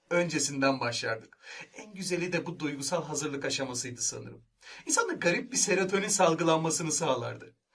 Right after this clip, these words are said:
Çoğunlukla planlar şu şekildeydi. İlk gün erkenden büyüklere gidilir, elleri öpülür,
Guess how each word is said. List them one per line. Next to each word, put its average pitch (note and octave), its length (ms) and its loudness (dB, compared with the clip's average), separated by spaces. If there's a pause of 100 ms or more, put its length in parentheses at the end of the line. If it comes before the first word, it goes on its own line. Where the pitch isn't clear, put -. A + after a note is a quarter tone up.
(220)
Çoğunlukla B3 800 6
planlar G#3 640 4
şu - 200 0
şekildeydi. C3 680 -2 (640)
İlk G4+ 280 0
gün F3+ 320 -4 (200)
erkenden A3 640 6
büyüklere G3+ 360 0
gidilir, C#3 520 -8 (260)
elleri D#3+ 440 -2
öpülür, B2+ 440 -10